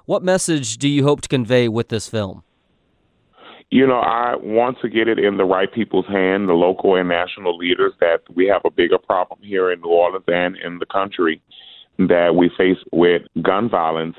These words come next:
Speaker 2: and the gun laws. And I w-, hope that they will recognize that lots of people and lots of families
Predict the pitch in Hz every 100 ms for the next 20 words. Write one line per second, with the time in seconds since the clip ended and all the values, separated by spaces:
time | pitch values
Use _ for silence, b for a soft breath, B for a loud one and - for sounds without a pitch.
0 | - 87 87 87 85 85 82 B B -
1 | 98 85 92 113 123 82 76 80 - 85
2 | 85 85 87 - 107 - 92 90 - 92
3 | 87 90 85 76 101 - 101 85 85 85
4 | - 92 87 - _ b b b - 104
5 | 110 - 120 123 107 101 92 87 90 -
6 | 92 95 90 90 90